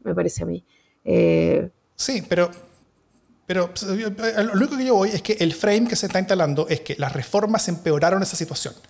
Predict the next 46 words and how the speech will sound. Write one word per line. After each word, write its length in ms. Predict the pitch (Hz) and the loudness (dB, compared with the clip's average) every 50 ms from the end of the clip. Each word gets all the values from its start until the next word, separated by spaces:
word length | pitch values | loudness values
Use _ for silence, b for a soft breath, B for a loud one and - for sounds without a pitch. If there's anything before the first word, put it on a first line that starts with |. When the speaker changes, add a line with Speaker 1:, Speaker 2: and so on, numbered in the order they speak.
| _ _ | _ _
Speaker 2:
Y 80 | - 185 | -2 0
eso 100 | 175 - | 2 2
es 40 | 214 | 2
mentira. 300 | - - - - - - _ _ _ _ _ _ _ _ _ _ _ _ _ _ _ | 0 0 -4 -8 -10 -16 _ _ _ _ _ _ _ _ _ _ _ _ _ _ _
Eso 120 | - - 294 | -4 -2 0
es 60 | 320 | 0
mentira. 280 | 359 - 359 185 - - - - b b b b b b b b b _ | 0 0 0 -2 -4 -6 -14 -20 b b b b b b b b b _
La, 160 | 208 175 185 | -4 -2 -2
la, 260 | 196 185 180 180 180 - | 0 0 -2 -2 -2 0
la 100 | 175 185 | 0 0
reforma 240 | 175 208 220 247 | 2 2 2 2
hicieron 340 | 233 - - - 220 233 233 | 0 0 0 2 2 2 2
que 60 | 233 | 2
la 80 | 226 202 | 0 2
viéramos 300 | 180 202 226 226 233 233 | 4 4 4 4 2 2
de 80 | 226 - | 0 0
forma 200 | - 214 220 220 | 0 2 2 0
distinta. 540 | 196 - - 233 170 131 - - 110 - - - | 0 -2 -2 -4 -4 -4 -6 -10 -12 -14 -4 4
Speaker 1:
Sí, 120 | - 381 | 4 4
sí, 160 | 370 - 359 359 | 6 6 6 6
Speaker 2:
Ahora, 160 | 403 403 285 | 8 6 6
Speaker 1:
y 220 | 202 208 - 226 | 4 0 0 2
Speaker 2:
si 140 | 233 254 254 | 4 6 8
Speaker 1:
además 220 | 233 233 233 262 | 8 8 8 6
Speaker 2:
es 60 | - - | 6 6
Speaker 1:
tú 60 | 320 | 4
Speaker 2:
que, 40 | 285 | 4
Speaker 1:
no 60 | 285 | 6
Speaker 2:
si 60 | 226 | 6
Speaker 1:
puedes 120 | 277 285 | 6 6
Speaker 2:
es 40 | 285 | 6
que, 40 | 277 | 4
Speaker 1:
instalar 240 | 262 277 262 262 262 | 4 4 4 4 4
una 180 | 277 277 277 | 4 4 4
Speaker 2:
si 60 | 262 262 | 4 4
es 60 | 254 | 4
que 60 | - | 4
el 60 | 277 | 4
Speaker 1:
reforma 140 | 277 269 - | 6 6 6
Speaker 2:
verla 140 | 285 269 254 | 6 6 6
Speaker 1:
si 60 | - | 4
es 60 | 208 | 4
Speaker 2:
dist- 40 | - | 6
Speaker 1:
que 100 | 262 247 | 4 4
no 140 | 247 254 254 | 6 6 6
hace 320 | 262 262 - 285 285 269 | 6 4 2 2 2 2